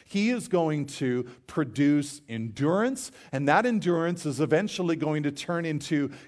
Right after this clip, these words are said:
character or reliability,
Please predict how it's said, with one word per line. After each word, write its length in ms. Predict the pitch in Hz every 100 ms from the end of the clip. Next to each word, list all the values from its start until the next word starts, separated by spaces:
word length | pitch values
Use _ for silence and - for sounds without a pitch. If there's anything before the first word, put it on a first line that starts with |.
| -
character 840 | - 214 240 208 180 143 135 156
or 400 | 165 165 156 160
reliability, 1160 | 156 151 160 175 165 131 170 226 196 131 127